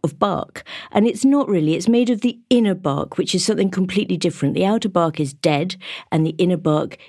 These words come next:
is alive. It's where the life goes into a tree. Um, bark cloth, there are a few trees that have been made into bark cloth in the Pacific, largely, and also in China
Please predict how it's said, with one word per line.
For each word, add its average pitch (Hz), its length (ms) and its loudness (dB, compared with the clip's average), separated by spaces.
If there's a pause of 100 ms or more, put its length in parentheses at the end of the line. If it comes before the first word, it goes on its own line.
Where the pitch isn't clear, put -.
(140)
is 165 180 0
alive. 156 640 2
It's - 200 -6
where 156 160 2
the 156 100 0
life 156 460 0
goes 139 260 -2
into 139 240 -4
a 143 40 0
tree. 139 380 -2 (360)
Um, 185 240 2
bark 240 300 2
cloth, 226 240 0 (240)
there 220 160 6
are 247 140 4
a 240 60 2
few 285 320 2
trees 160 420 -2
that 151 160 -4
have 156 180 -2
been 165 200 2
made 175 240 2
into 147 220 -2
bark - 320 -6
cloth - 420 -8 (320)
in 180 160 4
the 165 80 2
Pacific, - 800 -4 (120)
largely, 147 760 2
and 151 140 0
also 143 400 0
in 139 220 -2
China 139 540 0